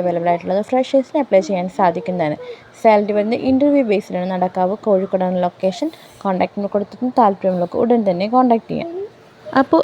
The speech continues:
ഇന്നത്തെ വീഡിയോ നിങ്ങൾക്ക് എല്ലാവർക്കും വളരെ യൂസ്ഫുൾ ആയെന്ന് കരുതുന്നു. മറ്റൊരു വീഡിയോയുമായി നമുക്ക് വീണ്ടും വരാം. അതുവരെ എല്ലാവർക്കും തന്നെ thanks for watching.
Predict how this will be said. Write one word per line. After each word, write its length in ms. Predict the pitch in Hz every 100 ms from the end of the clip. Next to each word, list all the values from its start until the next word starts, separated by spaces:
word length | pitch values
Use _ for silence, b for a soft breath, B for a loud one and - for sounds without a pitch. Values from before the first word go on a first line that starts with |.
| -
ഇന്നത്തെ 320 | 285 330 302 254
വീഡിയോ 180 | 208 202
നിങ്ങൾക്ക് 340 | 196 190 196 220
എല്ലാവർക്കും 420 | 190 185 190 196
വളരെ 220 | 185 175 190
യൂസ്ഫുൾ 420 | 196 196 - 208 202
ആയെന്ന് 180 | 196 196
കരുതുന്നു. 340 | 196 196 208 214
മറ്റൊരു 300 | 240 254 269 262
വീഡിയോയുമായി 400 | 240 240 233 233
നമുക്ക് 240 | 226 220 214 208
വീണ്ടും 280 | 196 190 190
വരാം. 220 | 208 247
അതുവരെ 280 | 202 180 175 185
എല്ലാവർക്കും 500 | 196 220 220 202 202 196
തന്നെ 220 | 190 202 220 - -
thanks 280 | 254 277 - -
for 100 | 196 190
watching. 420 | 190 - 202